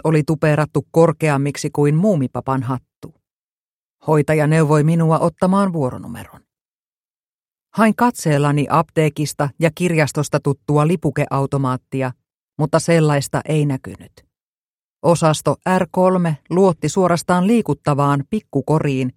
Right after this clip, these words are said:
jossa oli laminoituja järjestysnumeroita. Yhdeksikön perään oli tussilla sutattu piste, ettei se menisi sekaisin kuutosen kanssa. Yllätin itseni ajattelemasta kuusi ysiä.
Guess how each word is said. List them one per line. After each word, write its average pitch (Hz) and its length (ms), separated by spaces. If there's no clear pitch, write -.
jossa 147 320
oli 156 260
laminoituja 156 680
järjestysnumeroita. 127 1200
Yhdeksikön 156 600
perään 160 420
oli 180 240
tussilla 143 520
sutattu 131 600
piste, 156 400
ettei 151 300
se 156 120
menisi 160 400
sekaisin 160 640
kuutosen 135 500
kanssa. - 440
Yllätin 220 420
itseni 151 480
ajattelemasta 156 840
kuusi 165 320
ysiä. - 380